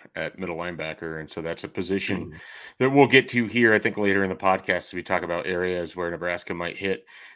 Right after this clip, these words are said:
Speaker 1: in the portal. Uh, before we move on to recruiting and portal talk, I wanna hit on a couple players that Rhule mentioned specifically. Blaise Gunnerson, uh, looks like he will be leaving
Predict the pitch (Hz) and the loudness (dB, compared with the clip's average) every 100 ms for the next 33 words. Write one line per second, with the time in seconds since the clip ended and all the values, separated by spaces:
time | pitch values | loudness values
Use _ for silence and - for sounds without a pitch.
0 | _ 143 135 104 - 170 151 123 117 - | _ 2 2 0 2 6 8 6 4 4
1 | 131 127 123 127 196 214 190 156 143 160 | 6 6 4 2 4 6 4 4 4 6
2 | 160 156 - 135 139 139 139 120 - 151 | 4 0 0 0 0 0 0 0 2 2
3 | 143 135 117 95 135 135 123 127 113 110 | 4 4 0 0 -2 -2 -4 0 0 0
4 | - 117 127 123 120 113 110 185 147 - | -4 0 2 2 0 -2 -4 -4 -4 0
5 | 123 113 101 98 110 113 107 104 104 92 | 2 2 -2 -6 -4 -4 -4 -6 -8 -12
6 | - - 143 127 - 131 120 117 - - | -12 -6 -4 -6 -4 0 2 0 -12 -20
7 | _ 139 156 127 131 117 - - _ _ | _ 2 2 4 0 0 -8 -18 _ _
8 | _ 92 90 85 78 101 98 104 92 107 | _ -10 -8 -10 -10 -10 -8 -8 -8 -6
9 | 95 90 90 92 98 92 90 | -6 -6 -8 -6 -6 -6 -8